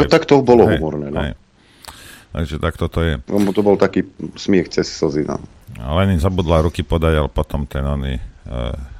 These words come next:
Speaker 1: Striho ruky Edward je po-, <laughs> povedal, že treba aj ruky im podať, teda pas nechtom. No, dobre, tak toto je, tak toto bolo. A skonč-,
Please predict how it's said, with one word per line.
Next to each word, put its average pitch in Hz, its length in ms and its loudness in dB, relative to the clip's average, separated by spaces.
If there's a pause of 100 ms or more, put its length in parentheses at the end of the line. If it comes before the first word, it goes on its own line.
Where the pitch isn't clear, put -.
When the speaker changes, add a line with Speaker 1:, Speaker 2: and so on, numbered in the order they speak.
(480)
Speaker 1:
Striho 82 560 -4
ruky 73 280 -4
Edward 71 320 -4
je 71 160 -4
po-, - 200 -4 (140)
<laughs> - 120 8
povedal, 117 380 0
že 101 200 -4
treba 73 300 -4
aj 85 140 -6 (100)
ruky 73 260 -10
im 64 120 -12
podať, 67 300 -8
teda 60 260 -8 (360)
pas 76 240 0
nechtom. 64 440 -8 (440)
No, - 160 4 (240)
dobre, 107 440 0
tak 127 200 -2
toto 104 260 -4
je, 104 240 0
tak - 220 -6
toto 85 240 -6
bolo. 98 320 2 (320)
A 76 320 -4
skonč-, - 480 -4